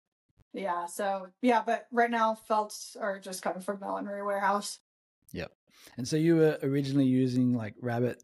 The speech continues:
Speaker 2: and beaver felts, is that right?
Speaker 1: Yeah, I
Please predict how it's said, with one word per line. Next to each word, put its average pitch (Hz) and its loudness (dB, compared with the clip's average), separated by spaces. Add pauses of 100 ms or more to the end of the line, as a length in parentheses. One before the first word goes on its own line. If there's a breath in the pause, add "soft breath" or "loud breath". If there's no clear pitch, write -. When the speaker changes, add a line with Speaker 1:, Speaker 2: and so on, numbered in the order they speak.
Speaker 2:
and 110 0
beaver 117 0
felts, - -4
is 110 -4
that 113 -2
right? 127 -4
Speaker 1:
Yeah, 226 2
I 226 2